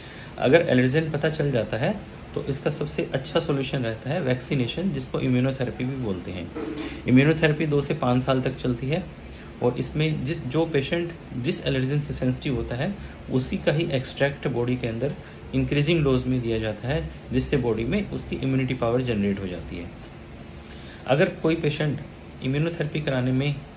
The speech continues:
असमर्थ हैं तो उसको treatment के रूप में nose में करने के spray दिए जाते हैं, जो कि बहुत ही लो dose के steroidal spray होते हैं, और कभी-कभी steroidal spray के साथ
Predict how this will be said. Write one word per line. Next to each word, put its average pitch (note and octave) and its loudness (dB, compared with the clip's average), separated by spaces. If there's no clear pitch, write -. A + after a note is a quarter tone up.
असमर्थ C3 4
हैं B2+ -4
तो B2 0
उसको C#3+ 0
treatment D#3 -2
के D3+ 0
रूप C3 0
में D#3 0
nose C#3+ 6
में D3 0
करने B2+ 2
के C3 0
spray C#3+ 0
दिए C#3 0
जाते B2+ -2
हैं, D3 -4
जो B2+ 2
कि C#3+ -2
बहुत C3 0
ही C#3+ 2
लो C#3 4
dose C#3+ 6
के D3+ -2
steroidal C#3+ 4
spray B2+ 0
होते A#2 0
हैं, F#3 -4
और C3+ 4
कभी-कभी E3+ 2
steroidal D3+ 4
spray C#3 -2
के C3 -2
साथ D3+ 0